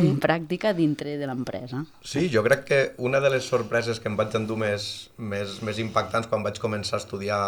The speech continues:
Speaker 3: a Barcelona, la meva llicenciatura, és que potser estava fent alguns mòduls, sobretot de caire teòric,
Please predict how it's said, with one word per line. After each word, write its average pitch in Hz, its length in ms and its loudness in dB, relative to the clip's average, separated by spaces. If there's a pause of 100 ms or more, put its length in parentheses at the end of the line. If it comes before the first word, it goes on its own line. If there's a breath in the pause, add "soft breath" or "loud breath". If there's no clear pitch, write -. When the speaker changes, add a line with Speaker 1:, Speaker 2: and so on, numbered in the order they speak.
Speaker 3:
a 101 80 0
Barcelona, 110 560 0
la 101 80 0
meva 101 240 2
llicenciatura, 107 720 -2 (580 soft breath)
és 113 160 -4
que 117 640 4 (240)
potser 110 240 -2
estava 135 240 2
fent 135 160 2
alguns 120 320 0
mòduls, 117 640 -2
sobretot 101 400 -2
de 117 80 2
caire 120 320 0
teòric, 127 560 -2